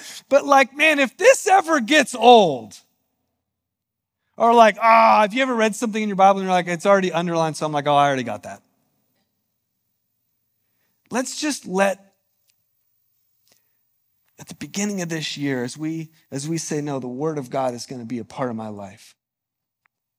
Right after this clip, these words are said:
can we just open it up and just let us slap us a little bit? Like a, like a, like a cold splash of water in the middle of the morning, right? Just, psh, just, like, wake us up. Like, "No,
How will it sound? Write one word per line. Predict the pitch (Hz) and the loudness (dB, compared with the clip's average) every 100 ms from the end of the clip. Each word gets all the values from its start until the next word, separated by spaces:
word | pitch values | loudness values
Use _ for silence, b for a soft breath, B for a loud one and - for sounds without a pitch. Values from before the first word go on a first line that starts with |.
| _ - | _ -10
can | 160 | -6
we | 196 | -4
just | 226 202 | -6 -8
open | 151 160 165 | -8 -8 -8
it | 139 | -6
up | 139 135 | -6 -6
and | 131 | -10
just | 131 - | -10 -10
let | 117 123 | -10 -10
us | 113 | -12
slap | - - - - - - | -12 -12 -12 -10 -8 -8
us | - 131 | -10 -14
a | 135 | -10
little | 131 131 | -10 -10
bit? | 131 143 139 _ _ _ _ _ _ _ _ _ _ _ _ - | -12 -14 -18 _ _ _ _ _ _ _ _ _ _ _ _ -14
Like | 139 | -10
a, | 117 - | -12 -8
like | 139 131 | -6 -6
a, | 113 98 _ _ _ | -8 -12 _ _ _
like | 123 120 | -14 -12
a | 110 _ _ _ - | -14 _ _ _ -20
cold | - 180 175 165 156 151 135 _ _ _ | -6 0 0 0 -2 -8 -14 _ _ _
splash | - - - - 127 127 - | -20 -18 -16 -6 -2 -2 -4
of | 127 107 | -10 -8
water | 113 113 104 101 | -4 -4 -4 -12
in | 104 | -16
the | 107 | -16
middle | 113 120 113 | -14 -10 -10
of | 110 | -10
the | 101 | -12
morning, | 101 104 101 98 95 | -14 -14 -16 -18 -20
right? | 104 110 110 | -12 -12 -12
Just, | 123 - | -16 -16
psh, | - - - - | -14 -12 -10 -12
just, | 156 - | -14 -14
like, | - | -16
wake | 131 160 185 170 | -10 -4 -4 -6
us | - 180 | -12 -8
up. | 151 143 | -8 -8
Like, | 170 | -16
"No, | 330 349 330 277 226 | -10 -2 0 0 -2